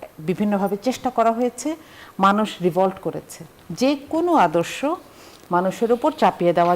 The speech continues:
যায় না। এবার আমি দুইটা উদাহরণ বলতে চাই। আপনি ইউএসএ প্রেসিডেন্টের শপথ গ্রহণ অনুষ্ঠান দেখেছেন, তারা বাইবেল হাতে শপথ করে। কেন? ধর্ম কোত্থেকে আসলো সেখানে?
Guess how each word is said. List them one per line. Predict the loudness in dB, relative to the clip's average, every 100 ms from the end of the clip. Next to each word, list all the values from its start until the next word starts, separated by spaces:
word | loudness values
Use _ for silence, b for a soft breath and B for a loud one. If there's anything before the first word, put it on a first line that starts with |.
| 4
যায় | 2 2 -4
না। | -16 -20 -20 -20 -20 B B B -2
এবার | 2 2 2
আমি | 0 0 -2
দুইটা | -2 2 2 2 -4
উদাহরণ | -2 -2 -2 -2 -4
বলতে | -6 -6
চাই। | -4 -4 -6 B B B B B B -6
আপনি | -6 -2 0 0 0 4
ইউএসএ | 4 4 2 2 2
প্রেসিডেন্টের | -2 0 2 2 4 2 2 -6 -20 -20 -20 -20 -4
শপথ | 0 2 0 0
গ্রহণ | 0 0
অনুষ্ঠান | 0 -4 -4 -2
দেখেছেন, | -4 -6 -18 -16 -16 -18 -20 -6 0
তারা | 2
বাইবেল | 4 4 4 0
হাতে | 0 -4 -2 -2 -4 -16 -20 -12 -8
শপথ | -4 -4 -4
করে। | -8 -8 -14 -20 -20 -20 -20 -20 _ _ _ _ _ -20 -6 -2
কেন? | -2 -4 -18 -20 _ -20 _ _ _ _ _ -6
ধর্ম | -2 -2
কোত্থেকে | -2 -4 -8 -8
আসলো | -8 -8 -12
সেখানে? | -12 -12 -14